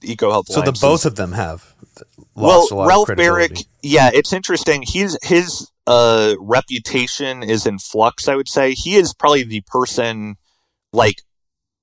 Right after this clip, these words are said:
Speaker 1: immediately, if you started looking into coronaviruses, gain-of-function research, he was the guy you would find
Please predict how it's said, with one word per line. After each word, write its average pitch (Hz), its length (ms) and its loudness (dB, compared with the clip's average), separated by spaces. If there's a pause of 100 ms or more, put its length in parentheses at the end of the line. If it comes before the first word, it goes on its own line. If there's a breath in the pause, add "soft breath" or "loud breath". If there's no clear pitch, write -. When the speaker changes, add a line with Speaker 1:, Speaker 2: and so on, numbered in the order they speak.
(380)
Speaker 1:
immediately, 120 960 -2
if 117 180 -4
you 117 140 -6
started 120 320 -2
looking 113 320 -2
into 101 160 -4
coronaviruses, 117 840 0
gain-of-function 113 560 -6
research, 95 400 -6
he 165 160 -8
was 147 160 0
the 123 100 0
guy 110 160 6
you 101 160 0
would 95 140 -8
find - 440 -8